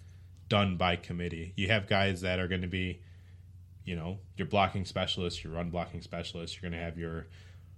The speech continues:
your guys that are better off at being big bodies that run downfield really fast and have better hands than the run blockers. Gunnar Oaks,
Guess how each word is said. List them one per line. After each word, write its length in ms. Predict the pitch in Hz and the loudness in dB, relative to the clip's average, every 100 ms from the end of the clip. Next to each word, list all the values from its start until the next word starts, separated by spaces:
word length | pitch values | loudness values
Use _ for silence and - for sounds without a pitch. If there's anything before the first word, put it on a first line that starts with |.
| - | -10
your 120 | - 92 | -2 6
guys 320 | 101 98 98 | 8 8 8
that 120 | 98 | 4
are 100 | 92 | 4
better 340 | 85 95 92 | 4 4 6
off 340 | 92 92 87 - | 6 6 4 -2
at 320 | 90 92 - | -2 -2 2
being 240 | 101 95 | 2 2
big 220 | 87 92 - | 2 0 2
bodies 360 | 92 92 87 | 4 4 0
that 240 | 92 87 95 | 0 0 2
run 180 | 95 | 2
downfield 480 | 95 92 87 95 92 | 4 2 0 -2 0
really 200 | 90 87 | 0 0
fast 360 | 87 90 85 - | 0 -2 -2 -2
and 80 | 87 | -2
have 140 | 82 | -2
better 200 | 90 85 | -2 -2
hands 300 | 80 87 82 | -2 -4 -2
than 80 | 85 | -4
the 60 | |
run 200 | 82 85 | -2 -4
blockers. 600 | 82 85 82 - 87 - - - - - - | -4 -4 -6 -4 -6 -6 -10 -14 -18 -18 -2
Gunnar 260 | - 113 107 | 4 6 6
Oaks, 300 | 104 - - | 4 2 -6